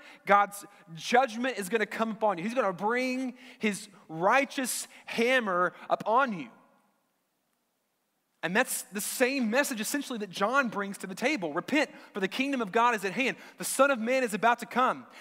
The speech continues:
And when he comes, he's gonna be, be, be bringing the judgment of God. So you need to repent right now." At least that was John's expectation of what should happen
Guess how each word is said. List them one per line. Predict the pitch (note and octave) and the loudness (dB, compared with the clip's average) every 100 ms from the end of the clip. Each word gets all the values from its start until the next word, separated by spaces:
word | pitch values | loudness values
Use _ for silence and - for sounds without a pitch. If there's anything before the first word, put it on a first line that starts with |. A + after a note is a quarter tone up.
| - | -2
And | F3 | 0
when | G#3 G3+ | 0 0
he | C4+ | 0
comes, | C#4 - C4 D4 C4+ - - | 0 2 2 2 -2 -10 -8
he's | - C4 | 0 0
gonna | G#3 C4 | 2 0
be, | G3+ A3 G#3 | 0 -2 -4
be, | G#3 A3 | -6 -8
be | - D#3+ A3+ | -10 -6 -6
bringing | E3+ G3+ B3+ A#3+ G3 | -4 -2 -2 -4 -4
the | F3+ | -4
judgment | - G#3+ A3 F#3 | 0 0 0 -4
of | D#3+ | -2
God. | F3+ A3+ F3+ - - _ _ _ _ _ _ _ _ - | 2 2 2 -4 -20 _ _ _ _ _ _ _ _ -14
So | G3 | -4
you | |
need | B3 | 0
to | B3+ | 2
repent | F#3+ - B3 F#3 - - | 0 0 0 0 -8 -4
right | F#3 A#3 | 0 2
now." | A3 A#3+ - - - _ _ _ _ _ _ _ _ _ _ _ _ _ _ _ _ _ _ _ _ _ _ _ _ _ _ _ _ _ _ _ _ _ _ - | 2 0 0 -6 -20 _ _ _ _ _ _ _ _ _ _ _ _ _ _ _ _ _ _ _ _ _ _ _ _ _ _ _ _ _ _ _ _ _ _ -10
At | F3+ | 0
least | B3 | 2
that | A#3 G3+ | 2 2
was | F#3 | -2
John's | G#3 G#3+ G#3 | 0 2 2
expectation | G3+ F#3+ G3+ E3 - B3 - B2+ - _ _ _ _ _ _ _ _ _ _ - | -2 -4 -6 -8 -8 -6 -8 -10 -18 _ _ _ _ _ _ _ _ _ _ -8
of | E3+ | -2
what | G3+ | -2
should | G3+ - C4+ D4 | -2 -4 0 0
happen | F3 D3 - G#2 | 2 -2 -4 -16